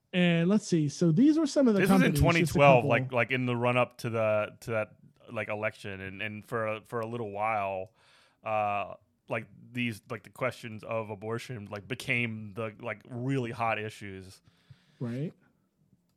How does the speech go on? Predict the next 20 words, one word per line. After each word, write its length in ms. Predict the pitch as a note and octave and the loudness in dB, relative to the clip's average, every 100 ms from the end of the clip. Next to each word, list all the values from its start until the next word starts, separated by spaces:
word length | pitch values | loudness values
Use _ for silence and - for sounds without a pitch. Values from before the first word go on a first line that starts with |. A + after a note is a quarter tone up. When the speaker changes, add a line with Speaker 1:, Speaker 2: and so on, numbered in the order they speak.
| - _ _ _ _ _ _ _ _ | -20 _ _ _ _ _ _ _ _
Speaker 1:
So, 160 | - | 4
like, 180 | G#3 F#3+ | 4 4
these 240 | G3+ G3+ | 4 4
were 80 | C#4+ | 2
some 220 | B3+ A3 | 0 2
of 140 | G3+ F3+ | 4 4
the, 360 | E3+ D#3 D3+ C3 | 2 2 0 -2
the 140 | D#3 | -4
companies 420 | D3 E3+ D3 D#3 C#3 | 0 0 2 2 2
that 160 | C#3+ | 0
advertised 640 | C#3 C#3 C#3 C#3+ C#3+ A#2+ | -2 -2 -2 -2 -2 -2
back 200 | D3 C3+ | -4 -4
in 120 | D3 C3+ | -2 0
at 40 | |
least 220 | C#3+ - | 0 -2
twenty 240 | - C#3+ B2+ | -2 -2 0
twelve 500 | C#3+ C3+ A#2+ A2+ - | -2 -2 -4 -8 -8
on 120 | B2 | -6
the 80 | B2 | -6
show. 400 | B2 C#3 A#2+ A2+ | -4 -4 -2 -6